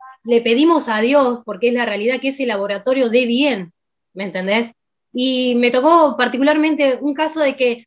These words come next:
una mamá me dijo, "Ojalá que a mi hijo le dé mal el laboratorio". Y yo me quedé asombrada, digo, "No, ¿por qué?". Y me dice, "Porque si yo hoy me voy a mi casa, no voy a tener para darle de comer".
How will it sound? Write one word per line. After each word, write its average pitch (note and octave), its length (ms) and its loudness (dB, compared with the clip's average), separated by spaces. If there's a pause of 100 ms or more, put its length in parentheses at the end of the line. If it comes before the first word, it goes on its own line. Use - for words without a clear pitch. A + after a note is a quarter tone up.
una D4+ 220 0
mamá C4+ 240 0
me C#4 140 0
dijo, C4+ 240 -2
"Ojalá B3+ 320 -2
que D4+ 80 -4
a C4+ 60 -2
mi C4 100 -2
hijo C4+ 180 -4
le B3 100 2
dé B3 120 4
mal B3+ 180 0
el B3 140 -2
laboratorio". G3+ 760 -6 (320)
Y - 100 -6
yo F#4+ 200 0
me G4+ 100 2
quedé C4+ 120 4
asombrada, D4 520 2
digo, B3 240 2
"No, C#4+ 280 0
¿por G#3 240 -4
qué?". C4+ 400 0 (500)
Y A#3+ 80 -4
me B3+ 120 0
dice, C4+ 220 0
"Porque B3 300 -2
si A#3+ 140 -8
yo D#4 480 2
hoy D4+ 160 4
me E4+ 100 2
voy D#4 140 2
a D4+ 80 0
mi C4+ 100 0
casa, D#4+ 300 -4
no C4+ 100 0
voy D4+ 140 -2
a C#4+ 80 -2
tener C4 240 -2
para B3 180 0
darle C4 240 0
de A3 140 -4
comer". G3+ 300 -8